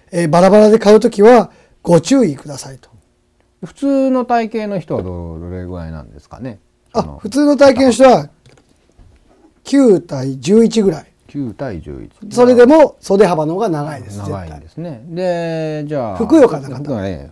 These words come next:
Speaker 2: そうですね。
Speaker 1: よっぽどふくよかな方は同じぐらいになってきます。十、十ぐらいに。
Speaker 2: 太っていけば太っていくほど、その肩幅と、
Speaker 1: はい。はい。
Speaker 2: その袖幅が、
Speaker 1: ね。もっと、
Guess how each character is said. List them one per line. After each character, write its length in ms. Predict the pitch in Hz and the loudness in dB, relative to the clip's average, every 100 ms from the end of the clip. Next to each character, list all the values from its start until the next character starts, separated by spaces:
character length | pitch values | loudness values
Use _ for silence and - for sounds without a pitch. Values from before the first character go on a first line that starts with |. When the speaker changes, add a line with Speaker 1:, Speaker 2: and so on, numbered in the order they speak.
| _ | _
Speaker 2:
そ 80 | 87 | -20
う 40 | - | -18
で 80 | |
す 80 | - | -18
ね。 140 | 156 196 | 2 4
Speaker 1:
よ 120 | 254 | 4
っ 60 | - | 2
ぽ 140 | - 320 | 2 4
ど 120 | 339 | 4
ふ 80 | 285 | 2
く 100 | 339 | 0
よ 120 | 330 | 4
か 100 | 294 | 4
な 80 | 269 | 4
方 260 | 269 285 | 4 6
は 200 | 302 262 | 6 8
同 160 | 208 202 | 6 4
じ 120 | 190 | 6
ぐ 60 | 208 | 4
ら 60 | |
い 40 | 175 | 4
に 60 | |
な 100 | 160 | 0
っ 40 | 156 | -2
て 80 | 127 | -8
き 100 | 139 | -12
ま 120 | 135 | -14
す。 240 | - - _ _ _ _ _ _ | -18 -20 _ _ _ _ _ _
十、 240 | 147 180 170 | 0 2 2
十 180 | 160 147 | 0 0
ぐ 80 | |
ら 120 | 143 123 | -2 -10
い 60 | |
に。 60 | - _ | -20 _
Speaker 2:
太 120 | 147 | -20
っ 20 | 147 | -14
て 120 | 156 | -12
い 60 | |
け 80 | 151 | -8
ば 100 | 147 | -6
太 200 | 139 156 | -6 -10
っ 40 | 147 | -12
て 120 | 160 | -12
い 80 | 147 | -8
く 20 | |
ほ 160 | 151 165 | -6 -2
ど、 280 | 220 226 | -2 -2
そ 120 | 202 170 | -4 -8
の 120 | 151 | -8
肩 240 | 147 135 | -8 -6
幅 240 | 127 117 - | -6 -6 -6
と、 440 | 185 196 185 156 | -4 -4 -4 -6
Speaker 1:
は 100 | 147 | -10
い。 20 | |
は 60 | 131 | -16
い。 40 | _ _ _ | _ _ _
Speaker 2:
そ 80 | 104 | -14
の 540 | 98 87 82 73 - _ - | -12 -12 -12 -14 -18 _ -16
袖 180 | 110 92 | -12 -10
幅 200 | 78 76 | -10 -2
が、 40 | |
Speaker 1:
ね。 300 | 170 175 - _ _ - - _ _ _ _ _ _ 165 | 0 -2 -4 _ _ -20 -20 _ _ _ _ _ _ -8
も 160 | 185 | -6
っ 40 | 190 | -6
と、 400 | - 151 - | -4 -4 -4